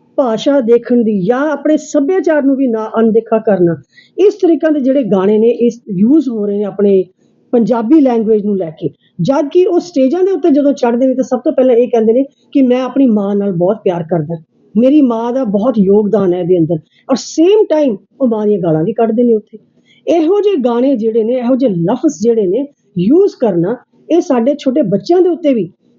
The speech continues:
ਬਹੁਤ ਗਲਤ ਅਸਰ ਪਾ ਰਿਹਾ। ਮੈਂ ਖੁਦ ਇੱਕ ਜਗ੍ਹਾ ਤੇ ਬੈਠੀ ਸੀ ਫੈਮਿਲੀ ਦੇ ਨਾਲ, ਅਸੀਂ ਸੁਣਿਆ, ਅਸ-, ਮੈਂ ਪਹਿਲੀ ਵਾਰੀ ਸੁਣਿਆ ਸੀ ਗਾਣਾ, ਸਾਨੂੰ ਯਕੀਨ ਨਹੀਂ ਸੀ ਹੁੰਦਾ ਕਿ ਇਹੋ ਜਿਹੇ ਲਫ਼ਜ਼ ਯੂਜ਼ ਕੀਤੇ ਗਏ ਨੇ। ਜਦੋਂ ਉਹ ਗਾਣਾ ਚੱਲ ਰਿਹਾ ਸੀ, ਜਿਹੜੇ ਸਾਡੇ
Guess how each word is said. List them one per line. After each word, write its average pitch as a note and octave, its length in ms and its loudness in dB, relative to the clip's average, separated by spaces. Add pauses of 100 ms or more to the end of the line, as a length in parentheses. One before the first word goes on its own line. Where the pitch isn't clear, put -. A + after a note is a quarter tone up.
ਬਹੁਤ C#4+ 300 0
ਗਲਤ C#4+ 320 0
ਅਸਰ A#3 200 -2
ਪਾ G3 180 -4
ਰਿਹਾ। B3+ 120 2
ਮੈਂ D#4 140 2
ਖੁਦ E4 240 0
ਇੱਕ F#4+ 140 -2
ਜਗ੍ਹਾ C4 240 0
ਤੇ C#4 100 0
ਬੈਠੀ A3+ 260 -2
ਸੀ A#3 140 -6
ਫੈਮਿਲੀ G#3 380 2
ਦੇ G3+ 100 0
ਨਾਲ, A#3 200 0 (340)
ਅਸੀਂ F4 180 2
ਸੁਣਿਆ, C#4+ 320 0 (140)
ਅਸ-, C4+ 160 0
ਮੈਂ B3+ 160 2
ਪਹਿਲੀ D#4+ 240 2
ਵਾਰੀ F#4 160 0
ਸੁਣਿਆ A#3+ 300 0
ਸੀ G3+ 140 -2
ਗਾਣਾ, F3+ 280 0 (420)
ਸਾਨੂੰ D4+ 220 4
ਯਕੀਨ D#4 340 4
ਨਹੀਂ F#4+ 120 4
ਸੀ F4+ 120 0
ਹੁੰਦਾ C#4 220 2
ਕਿ D4+ 100 -2
ਇਹੋ C#4 180 0
ਜਿਹੇ C#4 140 0
ਲਫ਼ਜ਼ A#3 360 -2
ਯੂਜ਼ C#4 220 2
ਕੀਤੇ B3+ 260 0
ਗਏ F#3+ 160 -2
ਨੇ। D#3+ 120 -8 (400)
ਜਦੋਂ D#4+ 200 2
ਉਹ G4+ 160 0
ਗਾਣਾ D4+ 260 0
ਚੱਲ C#4+ 280 -2
ਰਿਹਾ D#4 180 0
ਸੀ, D#4 200 -4
ਜਿਹੜੇ D#4+ 160 0
ਸਾਡੇ D4 280 0